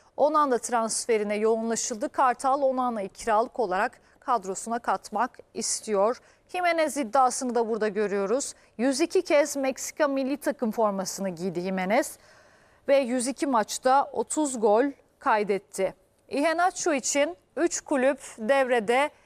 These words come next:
The Guardian'ın haberine göre Nijeryalı yıldız golcü için Beşiktaş, Nottingham Forest ve Everton yarışıyor bu oyuncu adına. Son olarak bir de Yeni Asır gazetesine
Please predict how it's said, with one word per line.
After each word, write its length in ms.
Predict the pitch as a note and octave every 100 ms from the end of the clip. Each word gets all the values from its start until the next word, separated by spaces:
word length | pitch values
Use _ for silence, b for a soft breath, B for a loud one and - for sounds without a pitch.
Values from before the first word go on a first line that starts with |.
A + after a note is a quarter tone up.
| b b b b
The 100 | -
Guardian'ın 640 | C#4 C#4 C#4+ D#4+ D4+ D4 D#4
haberine 420 | D4+ A#3 B3+ D#4
göre 340 | C4 A#3 C#4+
Nijeryalı 560 | C#4 A3+ D#4 D#4 C4+ G#3+
yıldız 340 | G#3+ G#3+ C4+
golcü 340 | A#3+ G#3+ F#3 F#3+
için 320 | - D4+ C4+
Beşiktaş, 680 | A#3+ - - A#3 C4 - -
Nottingham 460 | C4+ - C#4 C#4
Forest 540 | C#4+ D#4 B3 A#3+ - -
ve 120 | A#3 -
Everton 680 | C4+ G#3+ F#3+ - B3 C#4+ b b b _ _ _ _ -
yarışıyor 880 | B3 A#3 G#3 - A3 G3 A#3+ - -
bu 100 | A#3+
oyuncu 360 | G3+ F#3+ G3+ C4
adına. 400 | A3 G#3 G3+ F#3 _ b b b b b -
Son 320 | - G4+ F4
olarak 480 | C4 B3 C#4 - D#4
bir 220 | C#4 A3+
de 40 |
Yeni 480 | C4 C#4+ A#3+ D4 C4+
Asır 300 | A#3+ - G#3
gazetesine 840 | G#3+ G3+ G3+ G#3 F#3+ - F#3+ F3+